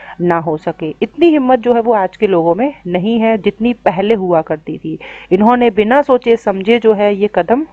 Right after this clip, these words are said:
उठाया। इनको बिल्कुल भी इस चीज़ का जो है डर नहीं था कि उनके साथ जो है वह क्या कार्रवाई की जा सकती है। तो इनकी जो है वो बहुत बुरी तरह से पिटाई होती है, जिस वजह से इनकी मृत्यु हो जाती है। सरदार हरलाल सिंह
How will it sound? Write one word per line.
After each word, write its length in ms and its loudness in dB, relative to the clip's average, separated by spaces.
उठाया। 380 0
इनको 280 -2
बिल्कुल 380 -2
भी 200 -2
इस 140 -6
चीज़ 240 -6
का 120 2
जो 120 -2
है 120 -2
डर 240 0
नहीं 340 0
था 320 0
कि 80 0
उनके 360 0
साथ 200 2
जो 160 -2
है 160 2
वह 280 0
क्या 260 0
कार्रवाई 560 0
की 120 2
जा 140 2
सकती 380 -10
है। 140 -2
तो 140 -2
इनकी 300 -2
जो 120 2
है 100 2
वो 120 2
बहुत 260 -2
बुरी 300 -4
तरह 160 0
से 140 -4
पिटाई 320 0
होती 360 -4
है, 160 2
जिस 240 -8
वजह 200 0
से 220 -4
इनकी 200 -6
मृत्यु 440 2
हो 120 2
जाती 360 -4
है। 320 -10
सरदार 440 2
हरलाल 720 0
सिंह 360 -6